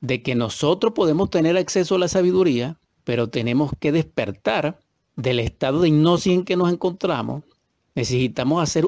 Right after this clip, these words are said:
una parada, necesitamos hacer una reserva, un aquí y ahora,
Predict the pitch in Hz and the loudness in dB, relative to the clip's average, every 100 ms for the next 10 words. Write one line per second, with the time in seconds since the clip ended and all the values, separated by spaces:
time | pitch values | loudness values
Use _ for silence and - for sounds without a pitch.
0 | - 165 160 165 185 156 135 117 123 143 | 0 0 0 0 -2 -2 -2 -2 -4 -8
1 | _ _ _ _ _ _ 131 135 127 120 | _ _ _ _ _ _ -4 0 0 0
2 | 123 120 139 170 - _ 127 - 139 156 | -2 0 0 -2 -8 _ -8 -2 2 2
3 | 165 170 - 156 123 120 123 - _ _ | 2 0 0 0 0 -2 -8 -12 _ _
4 | _ _ _ - 156 156 160 180 180 165 | _ _ _ 0 4 4 6 4 4 4
5 | 135 113 110 110 _ _ _ _ _ _ | 2 0 -4 -10 _ _ _ _ _ _
6 | - 131 - 165 160 180 165 123 127 | -6 -4 -2 0 2 4 2 0 -2